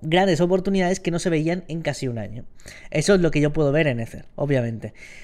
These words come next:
Ya os digo, si los dos mil ciento cincuenta se perdieran, la cosa se volvería bastante bajista y bajaríamos por lo menos a mil setecientos setenta, mil setecientos cincuenta dólares, incluso mil quinientos cincuenta. Así que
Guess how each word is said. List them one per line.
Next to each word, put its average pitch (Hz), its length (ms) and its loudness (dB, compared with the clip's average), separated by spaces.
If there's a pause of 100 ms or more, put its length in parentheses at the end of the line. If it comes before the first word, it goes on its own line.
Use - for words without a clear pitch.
(100)
Ya 202 100 4
os 208 60 6
digo, 185 320 4
si - 220 2
los 180 160 8
dos 165 160 2
mil 196 140 0
ciento 202 180 2
cincuenta 185 460 2
se 190 180 2
perdieran, 170 640 4 (180)
la 131 220 0
cosa 151 200 2
se 127 80 -2
volvería 127 440 2
bastante 123 500 -2
bajista 160 560 2 (240)
y 208 80 -2
bajaríamos 180 540 4
por 160 160 2
lo 151 80 4
menos 175 260 0
a 156 200 2 (260)
mil 220 200 2
setecientos 151 680 0
setenta, 175 500 2
mil 233 180 2
setecientos 185 540 0
cincuenta 175 440 2
dólares, 156 440 4 (200)
incluso 175 440 0
mil 175 240 0
quinientos 165 360 0
cincuenta. 117 520 -2
Así 127 180 -4
que 202 220 2